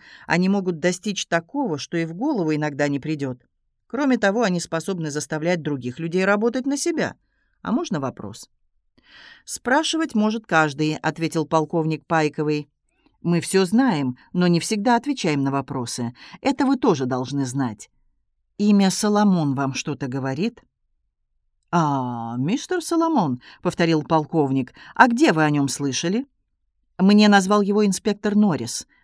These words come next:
"Понятно. Замечу, что если вы будете выполнять указания Норриса, то с вами все будет в порядке.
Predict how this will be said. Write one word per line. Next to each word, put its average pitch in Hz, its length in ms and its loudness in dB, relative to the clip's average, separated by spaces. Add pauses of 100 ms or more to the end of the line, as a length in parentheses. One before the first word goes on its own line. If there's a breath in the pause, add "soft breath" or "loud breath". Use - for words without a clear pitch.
(280)
"Понятно. 127 640 0 (680)
Замечу, 151 600 2
что 180 200 -4
если 156 260 -2
вы 160 100 2
будете 156 340 0
выполнять 160 500 0
указания 143 560 -2
Норриса, 135 600 -2 (380 loud breath)
то 180 100 2
с - 100 -2
вами 151 280 0
все 220 320 0
будет 185 280 -2
в - 80 -20
порядке. 135 560 -6